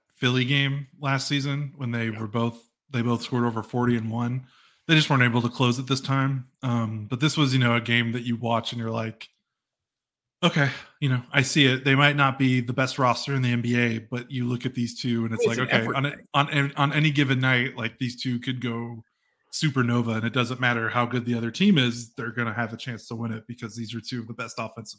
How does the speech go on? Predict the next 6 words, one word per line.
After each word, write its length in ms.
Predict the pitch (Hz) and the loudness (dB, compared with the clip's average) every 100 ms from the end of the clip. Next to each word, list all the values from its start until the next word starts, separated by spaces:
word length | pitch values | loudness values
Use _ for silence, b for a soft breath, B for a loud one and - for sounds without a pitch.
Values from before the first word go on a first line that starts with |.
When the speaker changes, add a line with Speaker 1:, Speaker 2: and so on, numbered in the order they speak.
| - | -14
Speaker 1:
players 260 | 113 110 | -10 -10
in 60 | 104 | -14
basketball." 600 | 104 - - _ 107 143 | -20 -20 -20 _ -20 -18
So 300 | - 120 107 - | -12 -12 -12 -14
Speaker 2:
Yeah. 140 | 69 - _ _ _ _ - | -18 -18 _ _ _ _ -16
Speaker 1:
um, 300 | 113 104 | -16 -16